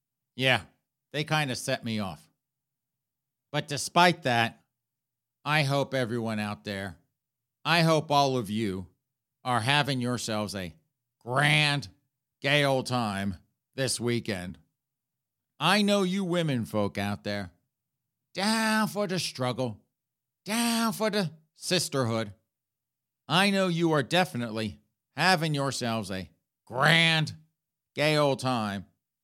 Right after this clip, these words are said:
celebrating the last few days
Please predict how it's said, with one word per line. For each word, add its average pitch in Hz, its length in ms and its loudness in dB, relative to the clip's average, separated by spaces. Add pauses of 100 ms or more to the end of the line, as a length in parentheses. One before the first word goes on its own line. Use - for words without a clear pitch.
(400)
celebrating 165 920 2 (400)
the 127 100 2
last 151 440 2
few 151 240 -2
days 127 480 0